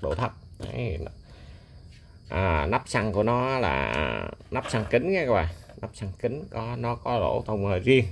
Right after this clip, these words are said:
Ở đây nó có ron này, ron cao su, rất ngon ha. Đấy. Nó có lỗ thông hơi riêng ha, để nó,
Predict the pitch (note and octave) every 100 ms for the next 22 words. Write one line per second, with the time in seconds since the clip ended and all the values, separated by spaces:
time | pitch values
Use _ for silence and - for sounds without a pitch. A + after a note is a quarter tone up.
0 | - - - G2 F#2+ F#2+ - A2 G2+ F#2+
1 | E2+ E2+ D#2+ - - - - - - -
2 | - - - E2+ D2 F#2 E2 F#2+ E2 D2+
3 | - - - - - G2 - F2 D2+ G2+
4 | F#2+ E2+ - - - - E2+ F#2+ - -
5 | - - - - - - - - - -
6 | - - - F#2+ - A2 G2+ D2+ A#2+ G2
7 | F#2+ G2+ F#2+ A#2+ A2 A#2 A2+ G2+ F2 A2
8 | B2 A#2+ B2+